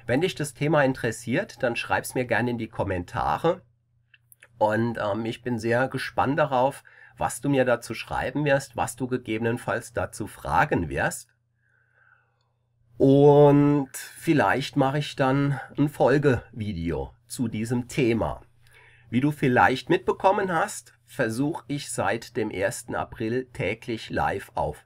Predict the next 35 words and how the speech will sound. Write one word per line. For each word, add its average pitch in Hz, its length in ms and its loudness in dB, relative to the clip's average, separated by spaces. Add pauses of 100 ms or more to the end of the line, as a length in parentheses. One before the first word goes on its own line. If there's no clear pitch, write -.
(100)
Sendung 160 520 -2
zu 160 140 -10
sein. 139 320 0
Heute 113 200 -4
ist 113 120 -10
der - 140 -2
einundzwanzigste 143 880 -2
April, 117 320 -4
bisher 107 300 -6
ist - 180 -8
mir 98 100 -2
das 98 280 -6 (600)
gut 127 380 6
gelungen. 175 560 2 (640)
In 123 120 4
diesem 147 300 2
Sinn 143 220 2
bin 143 100 2
ich 135 140 0
schon 131 180 -2
fast - 640 -6
im 113 160 -2
Endspurt. - 800 -2
Mal 117 260 2
schauen, 131 520 0
ob - 180 -4
ich's 117 200 -6
auch 95 360 -4
die 90 380 -8
letzten 175 400 -6
Tage 156 480 0
im 135 180 -2
April 131 380 -2
zweitausendsechzehn 117 1040 -4
schaffe, 110 460 -6